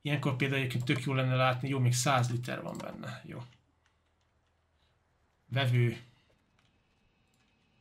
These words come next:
Az elején egyébként valamennyi lóvé jött a vásárlásból, ugye, mert feltöltötték nekünk egyszer ezt a bodegát, de most nem tud használni.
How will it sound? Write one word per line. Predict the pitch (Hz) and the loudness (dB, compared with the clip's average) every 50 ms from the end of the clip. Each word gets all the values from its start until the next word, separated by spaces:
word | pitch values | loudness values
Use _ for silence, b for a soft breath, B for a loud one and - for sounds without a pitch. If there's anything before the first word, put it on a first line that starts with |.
| _ _ _ _ _ _ - - - - - - - - - - | _ _ _ _ _ _ -20 -20 -20 -20 -20 -20 -20 -20 -16 -8
Az | - 139 | -2 4
elején | 175 233 302 262 233 226 220 | 6 8 8 10 8 10 8
egyébként | 220 220 220 220 214 214 214 202 - | 8 8 8 6 8 8 6 8 10
valamennyi | 233 269 302 269 196 185 185 185 185 185 | 10 10 10 10 10 10 8 8 8 8
lóvé | 190 196 196 208 202 196 185 175 175 | 8 8 8 8 8 8 8 10 10
jött | 196 214 208 - - | 10 10 8 6 6
a | 151 143 147 143 131 123 - - - - | 8 8 10 8 6 4 0 -6 -8 0
vásárlásból, | - 139 139 135 - - 147 139 143 139 139 135 127 151 147 | 4 4 6 6 6 6 6 6 8 8 8 8 6 6 6
ugye, | 147 147 147 | 6 6 6
mert | 143 143 135 123 | 6 6 4 6
feltöltötték | - 185 175 160 131 123 139 131 123 127 135 123 123 - 135 127 127 - - - - - - | 8 10 10 10 8 6 2 0 0 0 -2 -4 -2 -2 -4 -4 -4 -6 -12 -18 -20 -18 -10
nekünk | - 143 131 127 143 143 131 127 | -6 -6 -4 -4 -4 -4 -2 -2
egyszer | 135 127 123 - - 147 131 | -2 -2 -2 -2 -2 -2 0
ezt | 135 127 - - - | 0 0 0 0 0
a | 143 131 123 - b b b b b b b b b b b _ | 0 0 -2 -4 b b b b b b b b b b b _
bodegát, | - 117 123 175 - 151 135 143 143 147 160 175 170 - - - - 135 | 0 4 6 6 8 8 8 8 10 10 10 8 6 0 -8 -6 -4 0
de | 123 143 139 139 139 139 139 139 - - - _ _ _ _ _ _ - | 2 4 4 6 6 6 6 4 2 0 -10 _ _ _ _ _ _ -10
most | 135 123 - - | -6 -6 -4 -4
nem | 127 127 123 | -4 -4 -4
tud | 127 131 - | -4 -6 -6
használni. | 127 127 120 - - 135 131 131 123 | -6 -6 -6 -6 -6 -6 -6 -6 -6